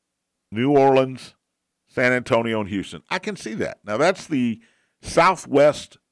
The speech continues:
Division of the Western Conference. So you got three teams from Texas,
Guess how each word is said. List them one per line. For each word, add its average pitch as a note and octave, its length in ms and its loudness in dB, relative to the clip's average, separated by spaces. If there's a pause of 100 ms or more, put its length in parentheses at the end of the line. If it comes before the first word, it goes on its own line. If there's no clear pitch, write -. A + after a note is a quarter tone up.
(280)
Division G#2 680 -2
of F#2 160 -4
the G2 60 -2
Western G2+ 360 0
Conference. A#2 440 -2
So A2+ 80 -4
you A#2 80 0
got A#2 180 2
three F3 200 0
teams E3+ 300 -4
from G#2+ 160 -8
Texas, - 520 -2